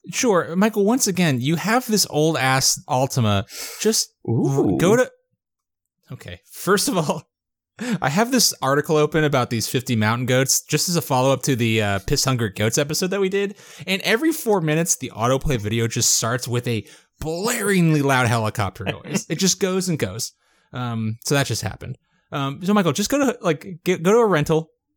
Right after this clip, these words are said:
Speaker 1: get a, like, concrete saw, cut the top off that baby. And then it, like, when you hit the Grand Canyon,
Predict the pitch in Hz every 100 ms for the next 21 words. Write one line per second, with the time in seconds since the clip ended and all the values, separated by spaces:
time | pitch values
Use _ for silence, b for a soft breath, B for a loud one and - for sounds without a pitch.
0 | _ 143 170 185 170 143 147 117 - -
1 | _ _ _ - 165 175 139 104 - 104
2 | 104 - _ - 339 - 247 294 294 185
3 | 123 101 101 95 - 120 - _ _ _
4 | _ _ 156 196 220 214 165 175 147 170
5 | 156 185 180 185 175 165 196 196 156